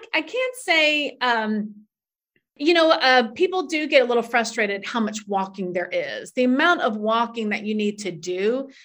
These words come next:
in New York City to really get from point A to point B and to see things is, is hefty. So for instance, w-, if I have, let's say, a group of senior citizens,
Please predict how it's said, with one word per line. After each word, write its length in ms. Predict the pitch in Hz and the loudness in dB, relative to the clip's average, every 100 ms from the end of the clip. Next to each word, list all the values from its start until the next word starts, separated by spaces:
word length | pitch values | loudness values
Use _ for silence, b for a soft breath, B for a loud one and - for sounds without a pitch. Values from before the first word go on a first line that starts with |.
| B | B
in 120 | 247 | 0
New 80 | 247 | 2
York 160 | 240 - | 0 -4
City 300 | - 262 269 | -4 -4 -4
to 160 | 262 | -2
really 200 | 254 277 | 2 2
get 160 | 262 - | 2 0
from 140 | 233 | -4
point 220 | 220 240 | -4 -2
A 100 | 233 | 0
to 80 | 226 | -2
point 180 | 226 185 | -4 -4
B 140 | 214 | -4
and 120 | 214 208 | -2 -4
to 100 | 214 | -6
see 300 | - 220 247 | 0 0 2
things 640 | 254 311 330 339 339 339 B B B B - | 2 2 2 -2 -6 -8 B B B B 4
is, 480 | 285 294 - - - | 4 4 -2 -10 -2
is 200 | 285 294 | -2 -2
hefty. 720 | - 370 370 - - - - b b | 0 0 0 -4 -6 -6 -18 b b
So 220 | - 285 277 | 2 4 6
for 200 | 302 302 | 6 4
instance, 520 | 339 349 262 226 - - - | 4 2 0 -2 -4 -18 0
w-, 180 | 226 262 | 4 4
if 100 | 262 | 4
I 60 | 311 | 2
have, 240 | 339 294 | 2 2
let's 160 | 254 247 | 0 2
say, 140 | 233 | 2
a 60 | 220 | 2
group 200 | 240 233 | -2 -4
of 60 | |
senior 320 | 214 226 202 | -4 -2 -2
citizens, 800 | 196 170 - - 82 82 - - | -4 -6 -8 -12 -16 -18 -20 -20